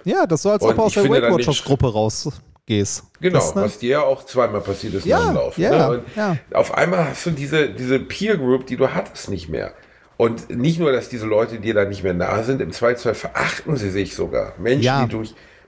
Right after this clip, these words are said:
Speaker 2: mit denen du befreundet warst und so.
Speaker 1: Ja, das ist schwierig, da, tatsächlich. Also wenn, wenn das ernst gemeint ist und man muss halt mal gucken, wie sich das weiterentwickelt, dann, äh, Respekt davor, dass er, dass er das hinbekommen hat,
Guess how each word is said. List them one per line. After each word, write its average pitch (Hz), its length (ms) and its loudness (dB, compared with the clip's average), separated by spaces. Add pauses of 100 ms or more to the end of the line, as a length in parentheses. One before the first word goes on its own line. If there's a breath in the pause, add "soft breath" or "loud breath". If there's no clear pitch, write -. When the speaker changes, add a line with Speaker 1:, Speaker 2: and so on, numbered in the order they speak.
Speaker 2:
mit 104 80 -4
denen 127 140 4
du 120 80 -2
befreundet 151 520 0
warst - 300 0
und 135 100 -10
so. 135 80 -4
Speaker 1:
Ja, 123 240 2 (360)
das 135 160 2
ist - 80 -4
schwierig, 135 500 0
da, 123 180 2
tatsächlich. 147 500 0 (240 loud breath)
Also 143 260 2
wenn, 175 260 0
wenn 165 140 2
das 190 160 0
ernst 160 340 -2
gemeint 156 280 0
ist - 180 -2
und 165 80 2
man 151 180 2
muss 160 160 0
halt 170 140 2
mal 156 80 0
gucken, 185 300 0
wie 151 60 4
sich 151 180 -2
das - 200 2
weiterentwickelt, 143 960 0
dann, 139 260 2
äh, 151 40 -6
Respekt 139 640 0
davor, 151 340 2
dass 139 180 -2
er, 135 300 2 (320 loud breath)
dass 123 140 2
er 135 80 4
das 117 160 0
hinbekommen 220 500 2
hat, - 380 -4